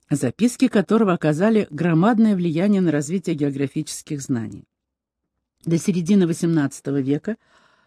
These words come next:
книгой Марко Поло, которую долгое время распространялась под заглавием «Книга чудес мира», пользовались для установления торговых путей в Индию, в Китай и в Центральную Азию.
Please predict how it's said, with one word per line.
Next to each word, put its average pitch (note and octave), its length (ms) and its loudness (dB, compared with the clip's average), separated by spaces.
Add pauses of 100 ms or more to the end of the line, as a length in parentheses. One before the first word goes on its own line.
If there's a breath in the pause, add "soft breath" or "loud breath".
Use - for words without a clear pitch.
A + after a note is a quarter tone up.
(380)
книгой A3 580 8
Марко F#3 460 2
Поло, F3+ 540 0
которую C3 440 -4
долгое D3+ 300 0
время C#3+ 340 0
распространялась C#3 840 -2
под C3 140 -6
заглавием C3+ 600 -2 (200)
«Книга D#3 400 4
чудес C3 480 -4
мира», D3+ 360 0 (480)
пользовались G#3+ 540 4
для F3+ 280 2
установления F3+ 680 2
торговых D#3+ 600 -2
путей D3 420 -4
в C#3+ 100 -4
Индию, B2+ 380 -4
в - 80 -18
Китай F#3 380 -4
и - 160 -12
в - 80 -16
Центральную C3 560 -6 (100)
Азию. - 320 -16